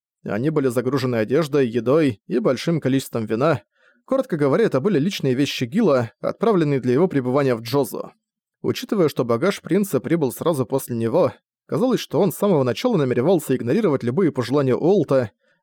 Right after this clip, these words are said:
или тех, кто находился в крепости. Поскольку телеги прибывали непрерывно,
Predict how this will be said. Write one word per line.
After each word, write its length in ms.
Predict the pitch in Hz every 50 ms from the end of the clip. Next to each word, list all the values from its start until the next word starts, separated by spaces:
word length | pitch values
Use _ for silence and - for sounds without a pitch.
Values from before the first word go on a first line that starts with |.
| _
или 180 | - 269 220 143
тех, 220 | - - - -
кто 160 | - - 131
находился 480 | 139 214 233 - 117 131 120 - - 120
в 40 | -
крепости. 680 | - 139 127 - 113 - - - - 104 - - - - _ _ _ _ _ _ _ _ _ _ _
Поскольку 440 | - 120 - - - 254 240 - 180
телеги 340 | - 139 135 185 208 165 147
прибывали 480 | - - 127 113 120 120 151 156 135
непрерывно, 680 | 123 120 - - 117 120 139 214 156 143 139 131 120 -